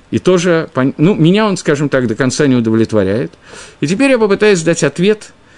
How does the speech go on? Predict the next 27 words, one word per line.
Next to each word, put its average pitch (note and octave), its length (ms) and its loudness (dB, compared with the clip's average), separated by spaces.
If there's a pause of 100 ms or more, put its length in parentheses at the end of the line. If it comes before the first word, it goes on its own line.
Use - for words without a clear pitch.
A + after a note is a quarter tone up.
(260)
который D3 360 0
связан D3+ 360 0
с - 120 -4
нашими B2+ 340 0
псуким. - 480 -6 (800)
Ответ A#3 380 0
такой, A2 340 -2 (920)
что - 520 0
когда D3+ 480 0 (360)
Ам D#3 160 2
Исраэль F#3+ 340 0
находился C#3+ 540 0
у - 20 4
горы B2 200 0
Синай, F#3+ 400 0 (720)
и - 80 0
сказали F3+ 480 0
фразу E3 340 0
«Наасeh B2+ 340 0
Венишма», E3 520 0 (500)
они F#3+ 240 2
поднялись G3+ 480 0
на D#3 140 -2
такую F#3 320 0
ступень D3+ 520 0
познания C3 600 2
Всевышнего, G2+ 760 -2